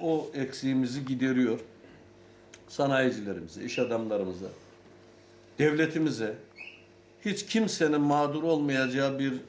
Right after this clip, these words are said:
zamanı yaşıyoruz. Belediye başkanlarımızın da söylediği gibi anında, mesela Gülüç'ten bizi arayıp da "Şu eksiğimiz var." diyen hiç yok. Onun için sizi tebrik ediyorum ayrıyeten değerli başkanım. O işleri yapmışsınız.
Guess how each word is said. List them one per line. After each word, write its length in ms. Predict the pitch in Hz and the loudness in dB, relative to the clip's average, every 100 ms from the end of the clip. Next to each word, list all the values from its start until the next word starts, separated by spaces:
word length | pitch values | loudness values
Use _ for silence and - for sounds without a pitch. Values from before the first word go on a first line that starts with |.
| - | -18
zamanı 480 | 113 127 139 135 139 | -4 2 2 2 2
yaşıyoruz. 560 | 139 117 - 101 95 107 - | 2 0 -2 -8 -8 -10 -4
Belediye 340 | 131 139 143 | -2 0 0
başkanlarımızın 760 | 135 123 135 131 127 123 117 123 | 0 -2 -2 0 2 0 0 -2
da 100 | 120 | -2
söylediği 500 | - 123 120 117 107 | -4 -4 -4 -4 -6
gibi 220 | 104 110 131 - - - - - - | -4 -6 -8 -12 -20 -20 -20 -8 2
anında, 560 | 180 165 151 123 127 | 4 4 2 0 -2
mesela 300 | 143 143 123 | -4 -4 -4
Gülüç'ten 580 | 117 139 151 131 - 120 113 135 | -2 -2 -4 -4 -4 -4 -4 -6
bizi 260 | 127 - | -6 -4
arayıp 480 | 139 139 139 - - | -2 -2 -2 -4 -6
da 120 | 120 | -6
"Şu 220 | - - | -6 -2
eksiğimiz 520 | 170 127 - 131 127 127 | -2 -2 -4 -2 0 2
var." 200 | 127 123 | 0 2
diyen 160 | 127 | -2
hiç 220 | 127 - | -2 -6
yok. 140 | 143 - - - - - - - - - - - - | -8 -8 -14 -20 -20 -20 -20 -20 -20 -20 -20 -14 -2
Onun 160 | 143 | -2
için 120 | 131 143 | 0 -2
sizi 260 | 139 147 | -4 -2
tebrik 320 | 160 156 165 | 0 0 2
ediyorum 400 | 165 110 101 92 | 0 0 -2 -2
ayrıyeten 520 | 90 90 90 87 95 101 | -2 -2 -4 -6 -6 -2
değerli 240 | 117 135 | 0 0
başkanım. 360 | 123 - 98 101 - - - - - 139 | -2 -2 -12 -14 -14 -20 -20 -20 -10 -2
O 120 | 147 | 0
işleri 340 | 110 98 104 | -2 -4 -2
yapmışsınız. 680 | 165 156 165 143 - 101 | 0 0 -2 -4 -4 -8